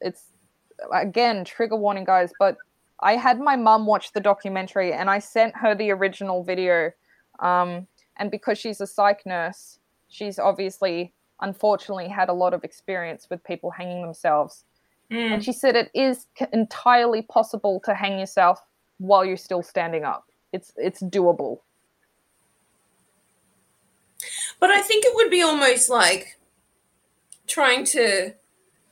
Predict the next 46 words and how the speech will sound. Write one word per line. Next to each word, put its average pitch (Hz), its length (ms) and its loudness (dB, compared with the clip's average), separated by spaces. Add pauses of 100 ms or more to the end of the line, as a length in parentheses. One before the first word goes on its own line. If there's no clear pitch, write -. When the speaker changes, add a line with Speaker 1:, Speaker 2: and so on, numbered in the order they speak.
(600)
Speaker 2:
die 208 340 2
by 185 220 0
holding 196 360 -4
your 175 140 -4
breath. 165 440 0
Like, 180 300 0
your 196 340 -4
body 214 340 -2
is 202 140 -4
instinctually 196 920 -2
gonna 175 200 -4
take 190 280 0
a 165 60 -2
breath. - 720 -4 (240)
Speaker 1:
Yeah, 269 240 2
true, 269 320 0
Speaker 2:
You 214 100 -6
Speaker 1:
but 240 180 8
Speaker 2:
know? 392 140 4 (100)
Speaker 1:
you 233 160 -4
start 233 380 0
to 254 80 -6
get 214 220 -2
tired. 214 560 0 (300)
Um, 208 280 4
if 220 220 -6
your, 220 160 -2 (240)
if - 160 -10
your 214 140 -4
hands 233 420 -4
and 220 180 -6
feet 220 340 -2
and 214 160 -8
faces 220 480 -2
were 214 100 -2
all 196 280 2
bound 202 360 2
and 196 100 -8
you 190 100 -8
couldn't 208 240 -4
see 208 240 -4
shit, - 260 -8
your 202 100 -6
balance 202 440 0
is 196 120 -8
off. 190 340 4